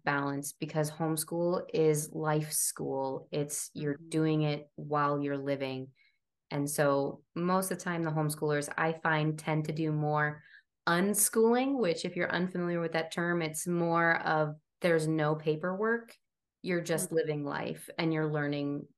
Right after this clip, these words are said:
Speaker 1: from things around you. You're observing, you're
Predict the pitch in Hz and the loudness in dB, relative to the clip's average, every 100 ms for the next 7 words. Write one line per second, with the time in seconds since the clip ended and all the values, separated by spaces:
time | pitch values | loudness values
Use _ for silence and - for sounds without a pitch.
0 | - 156 156 156 151 147 143 131 135 135 | -2 2 2 0 -2 0 -2 -4 -6 -6
1 | 135 120 147 143 143 143 160 151 143 156 | -8 -8 -6 -4 -4 -4 -4 -4 -2 0
2 | 143 139 131 143 143 147 147 | 0 -2 -6 -6 -4 -4 -8